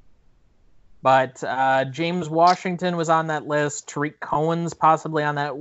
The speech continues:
list. Allen Lazard's possibly on that list, which, like, that one might become different, uh, going forward.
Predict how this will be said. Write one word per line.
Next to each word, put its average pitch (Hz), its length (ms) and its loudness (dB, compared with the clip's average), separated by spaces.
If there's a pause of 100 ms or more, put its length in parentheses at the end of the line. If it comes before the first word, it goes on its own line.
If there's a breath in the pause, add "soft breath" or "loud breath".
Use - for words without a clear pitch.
(120)
list. 147 500 -4 (500)
Allen 156 340 2
Lazard's 139 640 4
possibly 143 540 0
on 135 160 0
that 131 200 -2
list, 139 300 -2
which, - 280 -6 (420)
like, 110 320 -4 (180)
that 131 180 4
one 151 180 0
might 143 220 0
become 139 540 -2 (180)
different, 135 440 -4 (280)
uh, 90 540 -6 (240)
going 127 300 -4
forward. 131 540 0